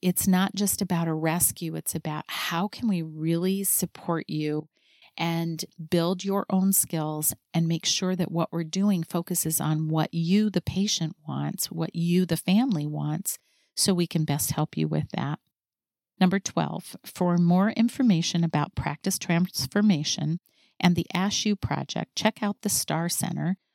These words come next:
or reach out to Doctor Stelzner through the I nap. That's the Indiana A A P chapter. Link is in the show notes. And look for the A A P supplement that will be coming out in spring of twenty twenty-two.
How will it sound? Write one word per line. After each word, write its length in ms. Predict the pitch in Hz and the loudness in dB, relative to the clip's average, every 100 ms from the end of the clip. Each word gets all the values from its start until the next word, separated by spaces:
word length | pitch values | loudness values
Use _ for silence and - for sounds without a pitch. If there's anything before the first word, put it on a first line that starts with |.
| _ - | _ 2
or 120 | 202 | 4
reach 300 | 196 220 - | 4 0 0
out 140 | 233 | 0
to 80 | - | 0
Doctor 360 | 226 180 - - | -2 -2 -2 -4
Stelzner 600 | - 160 151 - 156 160 | -2 0 0 -2 -2 -2
through 220 | - 165 | 0 0
the 220 | 160 160 - | 0 -2 0
I 220 | 156 165 | 0 2
nap. 440 | 170 151 170 - - - _ _ _ _ _ _ | 2 4 2 0 -4 -8 _ _ _ _ _ _
That's 240 | 156 147 - | -4 -2 -2
the 100 | - | 0
Indiana 580 | - 156 151 151 147 - | 2 2 2 2 2 2
A 120 | 160 - | 2 2
A 120 | 156 | 0
P 220 | - 165 | 0 -2
chapter. 500 | - 156 147 - 247 - _ 185 | 0 -2 -2 -2 -2 -4 _ -6
Link 380 | 143 151 165 - - | 0 2 0 -2 0
is 220 | 160 156 | 2 4
in 120 | 156 | 2
the 80 | 147 | 2
show 240 | - 151 | 0 0
notes. 360 | 143 180 214 - - _ _ | 2 2 2 -4 -10 _ _
And 180 | 214 208 | 4 6
look 160 | 226 262 | 4 2
for 120 | 302 | -2
the 160 | - - | 0 2
A 120 | 175 | 2
A 180 | - 185 | 4 2
P 180 | - 190 | 2 2
supplement 640 | - 151 - 160 151 - | 2 0 0 0 0 0
that 120 | 160 | 0
will 100 | 156 | 0
be 120 | 156 | -2
coming 360 | - - 170 160 | -2 2 2 4
out 180 | 156 - | 0 2
in 140 | 160 | 2
spring 460 | 156 - 156 160 160 - | 2 0 0 0 0 -2
of 140 | - | -4
twenty 340 | - 165 151 | -2 0 0
twenty-two. 640 | 160 151 147 151 - - 147 | 0 -2 -2 -2 -4 -4 -4